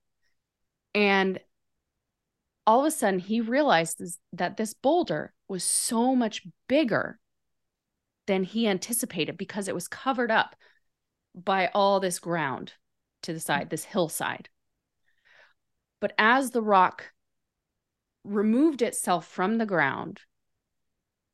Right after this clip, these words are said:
the beauty of the crystal inside was found. And he realized he could use this, and this was actually something to help him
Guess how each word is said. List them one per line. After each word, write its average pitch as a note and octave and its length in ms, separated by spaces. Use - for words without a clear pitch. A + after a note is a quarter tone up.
the G3+ 120
beauty A3 840
of F#3 220
the F#3 160
crystal - 800
inside E3+ 920
was F3 280
found. C3+ 540
And F3 100
he F3 140
realized F#3 640
he F#3 140
could D#3+ 280
use F#3+ 340
this, - 380
and E3 220
this D#3+ 160
was D#3+ 140
actually E3+ 440
something F3+ 500
to E3 140
help D#3 320
him D3 380